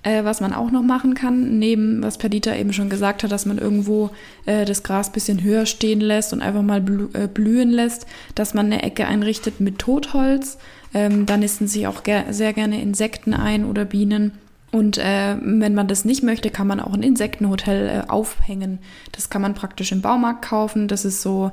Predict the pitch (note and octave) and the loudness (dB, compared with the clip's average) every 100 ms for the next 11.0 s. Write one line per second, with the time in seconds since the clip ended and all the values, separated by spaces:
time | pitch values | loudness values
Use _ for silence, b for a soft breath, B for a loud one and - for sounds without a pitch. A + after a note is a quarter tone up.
0 | B B B A3 G3+ G3+ G3+ - G3+ G3+ | B B B -2 0 0 0 0 -2 -2
1 | G3+ G#3+ A3 A3 - G#3 G3+ G#3 G#3 G3+ | -2 0 0 -2 -2 -2 -2 0 0 0
2 | G3+ G#3+ G#3 G3+ G3 - G#3+ G#3 G3+ G3+ | 0 0 0 0 -4 0 0 2 0 0
3 | G3+ G3 G3+ G3+ - G3+ G3 F#3+ G#3 A3+ | 0 0 0 -2 -4 -2 0 0 0 0
4 | - A3+ C4 C4+ C4+ B B B A3 A3 | -2 0 2 2 -2 B B B 0 0
5 | - G#3+ G3+ G#3 G3 A#3+ A3 G#3+ G#3 G3+ | -2 0 0 -2 0 2 2 2 2 0
6 | G#3 G3+ F#3+ G3 G3 F#3+ B B B - | 0 0 2 2 0 -4 B B B 2
7 | A#3+ B3 B3 A#3 A3+ G3+ G3 A3 A#3+ A#3+ | 4 4 4 4 4 2 2 2 2 2
8 | A3 A3 G#3 G3+ G3+ A3 G#3 G#3 G3+ G3+ | 2 2 0 0 2 2 2 0 0 2
9 | G#3 G3+ G3+ G3+ G3+ G#3 G#3 G#3 - - | 0 0 0 0 0 -2 -2 -2 -4 -2
10 | A3 G#3+ G#3+ - G3+ G#3 G#3+ G#3 G3+ G3 | 0 0 0 0 2 2 0 0 0 -2